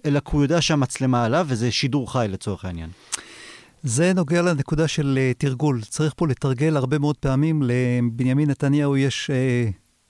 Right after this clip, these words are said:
Speaker 2: ניסיון או רקורד ארוך מאוד של עמידה בפני קהל, אה, קהל גדול, קטן, אה, עולמי וישראלי, והוא יודע איך לעשות את זה, הוא יודע איך,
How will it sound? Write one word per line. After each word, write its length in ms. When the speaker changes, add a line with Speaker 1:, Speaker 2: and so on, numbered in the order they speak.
Speaker 2:
ניסיון 540
או 160
רקורד 280
ארוך 260
מאוד 300
של 260
עמידה 300
בפני 420
קהל, 440
אה, 100
קהל 260
גדול, 300
קטן, 520
אה, 220
עולמי 500
וישראלי, 760
והוא 180
יודע 240
איך 140
לעשות 320
את 80
זה, 100
הוא 120
יודע 240
איך, 180